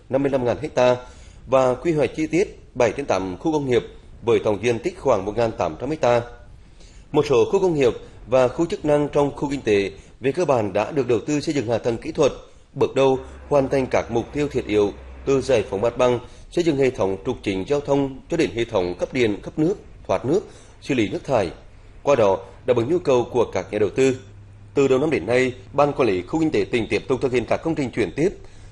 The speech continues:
gồm hạ tầng khu phi thuế quan và các điểm dịch vụ, khu kinh tế cửa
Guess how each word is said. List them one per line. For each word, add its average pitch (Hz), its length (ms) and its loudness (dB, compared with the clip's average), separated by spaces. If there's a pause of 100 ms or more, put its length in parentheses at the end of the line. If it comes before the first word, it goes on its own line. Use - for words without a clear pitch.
(140)
gồm 143 220 2
hạ 131 180 4
tầng 131 360 2
khu 175 180 0
phi 160 140 0
thuế 117 240 -2
quan 143 220 2 (340)
và 143 180 4
các 117 220 -2
điểm 117 180 0
dịch 131 140 -6
vụ, 123 220 4 (180)
khu 165 120 0
kinh 160 120 0
tế 101 160 2
cửa 110 200 0